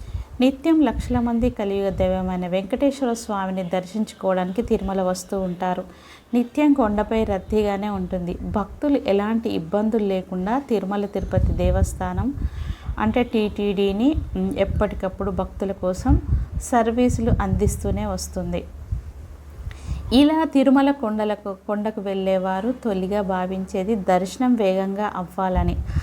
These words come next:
అలాగే, ఉమ్, మంచి రూమ్ కూడా, ఆ, లభించాలని చాలామంది భావిస్తారు. రూమ్ లభిస్తే అందులో ఉంది సౌకర్యవంతంగా దేవుడి దర్శనం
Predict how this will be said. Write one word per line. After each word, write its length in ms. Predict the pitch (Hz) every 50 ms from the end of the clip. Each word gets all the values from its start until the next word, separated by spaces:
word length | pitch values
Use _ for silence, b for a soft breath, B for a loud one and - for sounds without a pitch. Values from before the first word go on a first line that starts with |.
| B B B -
అలాగే, 580 | 220 240 254 277 294 294 285 302 320 330 330 320 - - - -
ఉమ్, 260 | 190 185 180 185 185
మంచి 380 | 196 214 240 277 277 - 285 269
రూమ్ 300 | 226 226 226 233 233 226
కూడా, 400 | - 226 214 208 226 240 240 -
ఆ, 220 | - 185 185 185 185
లభించాలని 800 | 180 185 190 185 185 208 202 196 - 208 196 185 185 185 185 190
చాలామంది 640 | - - 226 190 185 190 214 214 196 190 185 180 208
భావిస్తారు. 720 | 185 180 180 175 175 180 185 - - - 185 180 175 185 - B B B B B B B B B -
రూమ్ 340 | 202 208 254 294 339 381 339
లభిస్తే 480 | 285 226 190 196 202 196 - - 233 233
అందులో 400 | 220 202 196 190 196 196 202 196
ఉంది 380 | 190 190 190 196 226 233 233 - - - - - - - B B B B B B B B - - - -
సౌకర్యవంతంగా 920 | 226 220 226 226 262 247 247 240 226 220 214 208 - 208 202 196 202 214
దేవుడి 440 | 202 180 185 196 190 202 214 214 202
దర్శనం 460 | 185 208 196 190 190 - 196 190 190